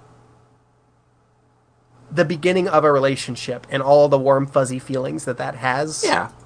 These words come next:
Speaker 1: as a thirty-minute game.
Speaker 2: Yeah.
Speaker 1: Um, and it's, and it's, it's horny in, like, a very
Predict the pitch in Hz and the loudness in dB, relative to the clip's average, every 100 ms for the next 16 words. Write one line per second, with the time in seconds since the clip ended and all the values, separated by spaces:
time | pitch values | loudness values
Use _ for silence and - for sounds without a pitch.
0 | - - - 127 131 131 127 135 131 127 | -20 -10 -2 0 0 0 2 0 2 0
1 | 131 - 160 - - - - - - 101 | -2 -4 -10 -8 -10 -14 -14 -10 -8 -8
2 | - - - 123 117 - 143 131 139 - | -12 -10 0 0 0 -2 -2 0 -2 -6
3 | - 135 135 - - - 151 - - 190 | -4 -6 -6 -8 -8 -4 -4 -2 0 2
4 | 190 180 151 147 143 127 135 156 156 147 | 0 0 0 2 0 -4 0 2 2 2
5 | 139 | -4